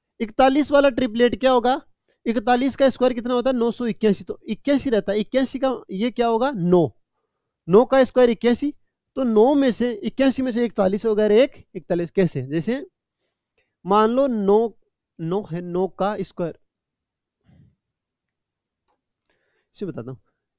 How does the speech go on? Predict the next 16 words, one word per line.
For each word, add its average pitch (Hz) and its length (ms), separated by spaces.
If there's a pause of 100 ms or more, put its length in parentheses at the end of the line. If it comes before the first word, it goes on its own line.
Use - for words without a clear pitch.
(140)
जैसे 214 260
नौ 233 280
है 165 220 (540)
तो 294 80
नौ 226 300
का 247 240
स्क्वायर 190 300
हो 147 100
गया। 110 200 (280)
अब 202 80
नौ 220 220
का 262 180
स्क्वायर 247 240
कितना 226 240
आएगा? 226 280 (560)
इक्यासी। 143 540